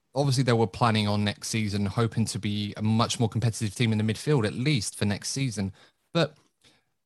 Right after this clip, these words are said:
they probably were safe in the knowledge for a while that the likes of Williams and Haas were gonna be very, very unlikely to overhaul them in the Constructors' Championship. Now that they, that Williams have, after that incredible Hungarian Grand Prix, where,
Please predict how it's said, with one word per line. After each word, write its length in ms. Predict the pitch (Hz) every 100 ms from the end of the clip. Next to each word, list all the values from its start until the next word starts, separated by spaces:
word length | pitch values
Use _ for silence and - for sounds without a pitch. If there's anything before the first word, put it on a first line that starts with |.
| _ _ -
they 440 | 120 - 135 190
probably 340 | - 247 320
were 120 | 247 180
safe 300 | 185 170 151
in 80 |
the 80 | 143
knowledge 460 | 143 156 135 101 -
for 180 | - 120
a 100 | 120
while 560 | 120 151 165 123 107
that 320 | 104 113 113 -
the 60 |
likes 300 | 120 131 -
of 100 | 117
Williams 340 | 117 127 117 113
and 120 | 110
Haas 260 | 123 113
were 60 | 113
gonna 100 | 113
be 120 | 110
very, 220 | 107 135
very 180 | 120 120
unlikely 640 | 113 113 113 110 - 107 101
to 600 | - 113 107 104 104 - -
overhaul 400 | 117 113 185 165
them 240 | 98 90
in 100 | 110
the 60 | 107
Constructors' 440 | - - - -
Championship. 460 | - 107 101 104 - _ _ _ _ _
Now 320 | 127 151 214
that 180 | 226 214
they, 240 | 170 156 -
that 240 | 143 127
Williams 400 | 143 156 139 117
have, 460 | - - 160 101 -
after 220 | 117 113 120
that 80 | 101
incredible 460 | 113 147 135 117
Hungarian 460 | 110 117 113 110 104
Grand 240 | 113 107
Prix, 180 | - 123
where, 360 | 107 110 107